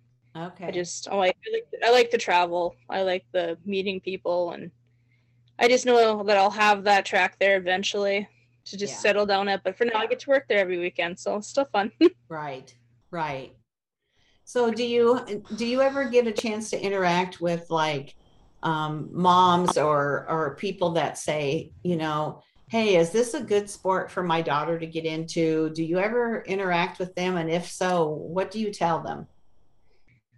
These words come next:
Speaker 2: Uh, yes, I do quite often. I get a, I got a couple women in the, that race the cars that, in the series I'm involved in, and I just promote those girls all the time. I'm like, "Yeah, any, anyone can do this.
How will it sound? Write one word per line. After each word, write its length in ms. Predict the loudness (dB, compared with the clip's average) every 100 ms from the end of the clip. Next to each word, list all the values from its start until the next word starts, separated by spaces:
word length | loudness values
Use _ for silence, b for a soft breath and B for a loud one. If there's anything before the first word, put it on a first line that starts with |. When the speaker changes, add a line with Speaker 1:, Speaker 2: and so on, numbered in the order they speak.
| _ 2
Speaker 2:
Uh, 200 | 6 8
yes, 280 | 8 6 4
I 60 |
do 180 | 2 2
quite 220 | 4 4
often. 400 | 4 4 2 -2
I 60 | 2
get 120 | 4
a, 220 | 4 2 -2
I 80 | 0
got 200 | 4 4
a 60 |
couple 300 | 2 2 4
women 280 | 4 2 0
in 100 | -2
the, 240 | -2 -4 -6 _
that 140 | -6 0
race 260 | 0 0
the 120 | -6 -10 0
cars 240 | 0 2
that, 280 | 0 -4 -6 -8
in 100 | -6
the 60 | -4
series 320 | 0 0 0
I'm 100 | -2
involved 380 | 0 2 2 0
in, 140 | -4
and 160 | -6 -10 b b b b b _ 4
I 120 | 6
just 260 | 6 2
promote 280 | 2 4 6
those 220 | 8 8
girls 240 | 8 4 6
all 100 | 4
the 80 | 4
time. 260 | 2 2
I'm 120 | 2 2
like, 220 | 0 0 -2
"Yeah, 200 | -2 -4 -14 _ -12 -8 2
any, 240 | 4 6
anyone 400 | 8 8 8 6
can 180 | 0 -4
do 140 | -4 -4
this. 420 | -4 -6 -12